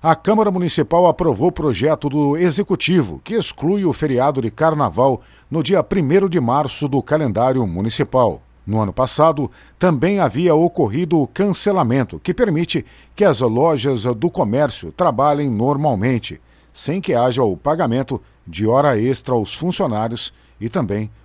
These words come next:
colaboradores. Segundo o presidente do Sincomércio, Luiz Carlos Gardini, vários lojistas querem abrir no dia primeiro.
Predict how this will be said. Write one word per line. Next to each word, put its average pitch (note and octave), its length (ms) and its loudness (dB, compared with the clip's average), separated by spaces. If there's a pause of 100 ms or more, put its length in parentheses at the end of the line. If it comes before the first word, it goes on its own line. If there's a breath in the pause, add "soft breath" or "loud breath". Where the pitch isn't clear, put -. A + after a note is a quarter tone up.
(140 soft breath)
colaboradores. G#2+ 920 0 (200 soft breath)
Segundo A#2+ 600 0
o A2 60 0
presidente B2 580 -2
do A2 140 -4
Sincomércio, A#2 720 -2
Luiz B2+ 320 -2
Carlos E2+ 480 -2
Gardini, C3 580 -2 (320 soft breath)
vários E3 560 2
lojistas D3 540 -2
querem A#3 320 -2
abrir F#3 340 0
no A#2+ 220 -2
dia A#2 200 0
primeiro. A2+ 460 -2